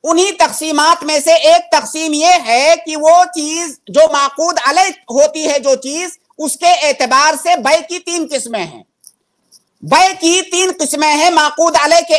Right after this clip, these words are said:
एतबार से। पहली किस्म ये है बै उस समन बि समन,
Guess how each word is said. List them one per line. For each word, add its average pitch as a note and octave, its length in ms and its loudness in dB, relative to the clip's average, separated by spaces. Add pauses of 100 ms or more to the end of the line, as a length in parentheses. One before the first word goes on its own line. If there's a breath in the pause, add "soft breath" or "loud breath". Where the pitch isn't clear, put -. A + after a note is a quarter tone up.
एतबार B3+ 380 2
से। F3+ 280 -8 (800)
पहली E4 380 0
किस्म D#4+ 340 -2
ये C#4+ 120 4
है C4 460 0 (440)
बै D4 320 2
उस F4 280 -4
समन E4 300 2
बि E4 100 -4
समन, D4 400 0